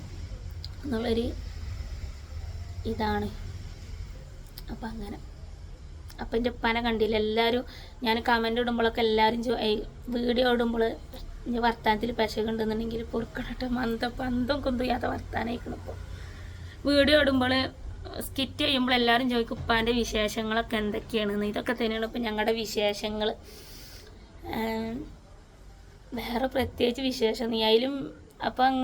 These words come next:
ഇതിന്നൊക്കെ എല്ലാ ടെൻഷനും മാറാനാണ് നമ്മൾ ഓരോ വീഡിയോയിൽ സ്കിറ്റും കാര്യങ്ങളൊക്കെ ആയിട്ട് ഇങ്ങനെ ഇടല് ട്ടോ. അതൊക്കെ ഇപ്പൊ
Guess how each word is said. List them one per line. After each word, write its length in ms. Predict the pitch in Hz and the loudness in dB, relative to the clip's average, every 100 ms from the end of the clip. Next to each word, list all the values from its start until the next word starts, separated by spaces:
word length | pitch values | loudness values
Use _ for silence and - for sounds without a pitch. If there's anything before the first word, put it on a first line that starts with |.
| 254 | 2
ഇതിന്നൊക്കെ 460 | 240 254 285 - 269 | 2 2 2 4 6
എല്ലാ 240 | 254 247 254 269 262 | 8 10 10 10 8
ടെൻഷനും 500 | 269 240 254 247 254 247 | 4 4 2 2 2 4
മാറാനാണ് 480 | 233 233 240 240 240 | 4 4 4 2 2
നമ്മൾ 220 | 226 233 240 240 220 | 0 0 0 4 4
ഓരോ 220 | 226 233 240 | 4 2 2
വീഡിയോയിൽ 340 | 226 226 233 240 | 4 4 2 -2
സ്കിറ്റും 380 | - 226 - 226 226 | -4 -4 -2 2 6
കാര്യങ്ങളൊക്കെ 460 | 220 220 226 233 | 6 4 -2 0
ആയിട്ട് 160 | 220 233 | 0 0
ഇങ്ങനെ 220 | 214 214 214 | 0 2 0
ഇടല് 260 | 226 - - - - - - - - - - - - - - | -2 -4 -10 -16 -20 -20 -20 -20 -20 -20 -20 -20 -20 -20 0
ട്ടോ. 100 | - - - - - - - - - - - - | 2 2 -2 -16 -20 -20 -20 -20 -20 -20 -18 -12
അതൊക്കെ 240 | 226 - | -12 -10
ഇപ്പൊ 120 | - | -4